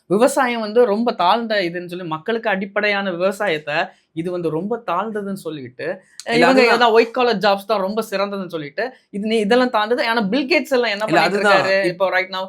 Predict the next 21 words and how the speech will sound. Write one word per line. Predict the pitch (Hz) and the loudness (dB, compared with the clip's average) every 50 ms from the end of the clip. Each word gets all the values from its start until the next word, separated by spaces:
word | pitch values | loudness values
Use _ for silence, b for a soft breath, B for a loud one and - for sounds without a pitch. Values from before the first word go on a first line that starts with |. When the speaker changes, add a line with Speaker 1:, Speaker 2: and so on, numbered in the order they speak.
| - _ _ _ | -12 _ _ _
Speaker 1:
எல்லா | _ 214 233 254 254 | _ 0 2 2 4
Speaker 2:
விவசாயத்தை | 226 220 | 6 6
Speaker 1:
விவசாய | 240 240 226 262 247 240 | 4 6 6 4 4 4
நிலங்களை | 220 220 208 214 202 | 4 2 2 2 4
Speaker 2:
ப்ரமோட் | 190 202 | 4 4
Speaker 1:
வாங்கி | 196 185 180 180 | 4 4 2 2
Speaker 2:
பண்றாங்க. | 175 147 139 277 | 2 2 2 2
Speaker 1:
மக்களுக்கு | 262 226 220 - - 285 277 262 240 | 0 0 0 2 2 2 4 4 2
அடிப்படையான | 220 226 233 233 247 240 240 233 226 226 226 | 2 2 0 0 2 2 4 4 4 2 0
வாழ்வியலான | 220 202 196 202 220 220 226 214 208 202 202 196 | 2 2 2 2 2 0 -4 -4 -2 -4 -4 -4
இந்த | 196 190 | -4 -6
விவசாயத்தை | 175 170 185 208 226 226 254 240 220 190 180 - 180 208 - b b b b b | -4 0 0 0 0 2 0 0 0 0 -2 -2 -4 -4 -4 b b b b b
பிசினஸ் | 170 196 226 214 269 262 262 - | -4 -2 -2 0 -2 -4 -4 -4
பண்ணிட்டா | 220 185 170 170 170 220 269 | -6 -6 -6 -4 -2 -2 -2
இவன் | 269 247 240 220 220 | 0 0 0 0 0
எப்பவுமே | 220 294 294 302 302 | 0 -2 -2 0 -2
அடிமையா | 262 226 247 247 254 247 226 | -2 -2 -2 -2 -2 -2 -2
தானே | 226 | -2
Speaker 2:
இல்ல, | 214 202 185 | 0 0 0
Speaker 1:
இருக்கணும். | 180 | 0
Speaker 2:
actually-ஆ | 190 - 226 226 202 180 175 190 196 185 151 - | -2 -2 0 0 2 2 2 0 -2 -4 -4 -6